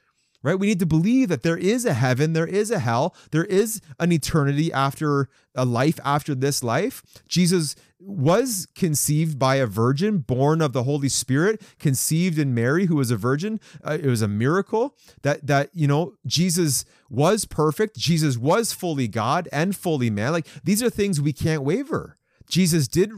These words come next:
raise back to life. He did die for my sins. He paid the price for my sin. He died and he rose back to life again and he ascended to heaven. Those are things you can't waver with. But there's other things that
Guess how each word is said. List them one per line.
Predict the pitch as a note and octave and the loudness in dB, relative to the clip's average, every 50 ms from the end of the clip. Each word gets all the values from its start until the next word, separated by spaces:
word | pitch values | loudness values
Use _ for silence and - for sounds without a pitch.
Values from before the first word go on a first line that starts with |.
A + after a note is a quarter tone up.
| D#3 D3+ | -12 -8
raise | D3 B2+ C#3 C#3 C#3 A#2+ G#2 | -2 0 0 2 0 0 0
back | - B2+ B2 A2+ | -2 -2 -2 -4
to | - B2+ | -4 -4
life. | A2 G#2+ A#2 D3 C#3+ | -2 0 0 -2 -2
He | - - D#3 | -2 -4 -4
did | A#2 G2+ E3 A#3 B3+ | 0 0 -2 -2 0
die | F3+ E3 C3 A#2+ A#2+ A#2 | 0 0 0 0 0 -2
for | - - B2+ A#2+ | -2 -4 -4 -2
my | A2 G#2+ G#2+ | -2 -2 -2
sins. | - - B2+ C3 D#3 G3 G3+ - - - - _ | -2 -2 -2 -2 -2 -4 -6 -8 -12 -20 -16 _
He | - F3 | -2 -2
paid | - - E3 F3+ A#3 A3+ | 0 2 0 0 0 -2
the | B3 F#3 | -6 -6
price | - - E3 D3+ B2+ | -4 -2 -2 -2 -2
for | - - C#3 | -4 -6 -4
my | B2+ A#2+ A#2 | -4 -2 -2
sin. | - - C3+ D3 E3 | -2 -2 -2 -2 0
He | D#3 E3 D#3 C3 - - - - _ | 0 0 0 -2 -2 -6 -14 -10 _
died | - B2+ B2 C#3+ E3 G3 | -2 0 2 2 0 0
and | G3 E3+ | -2 -2
he | C#3 B2+ | -4 -2
rose | A2 B2 C#3 F3 G3 E3 | 0 2 2 2 2 2
back | C3+ F3+ E3 F3 - | 0 -2 -4 -4 -4
to | - D3+ | -4 -4
life | A#2+ C3+ F#3 A3+ - | -2 -2 -4 -4 -4
again | - D3+ A#2+ B2 A#2+ C3+ | -6 -4 -2 -2 -2 -2
and | D#3 D#3 | -2 0
he | C#3+ D3 C#3+ | 0 0 2
ascended | C3 - - F3+ G3 G3 G3 D#3 | 2 2 0 0 0 0 -2 -2
to | - C3 | -2 -2
heaven. | - C#3+ E3+ G#3+ F#3 F3 E3+ F3 - - - - | -2 0 -2 0 -2 -2 -4 -4 -6 -10 -14 -4
Those | A#2 C#3 F3 G#3 A#3 | 0 2 2 2 2
are | B3+ G#3+ | 0 -2
things | - G3+ G3+ F#3+ E3 D3+ | -2 0 0 2 2 0
you | E3+ C#3+ | 0 0
can't | - F#3 F3+ G#3+ G3+ | 0 -2 -2 -2 -2
waver | E3 F3 A3+ C4+ B3 G3+ - | -2 -2 -2 -2 -2 -4 -4
with. | F#3+ D#3+ - D#3+ - - - - _ | -4 -6 -8 -12 -14 -20 -20 -6 _
But | D#3+ F3 A3+ | -4 -2 -2
there's | D4 C4+ G3+ | -2 -2 -2
other | C#3 - - A4 G#4 | -2 0 0 0 0
things | - - D#3 C3 B2+ B2+ B2 A#2 | 0 -2 -2 -2 -2 -2 -2 0
that | C#3+ C3+ C3 - | 0 0 0 -2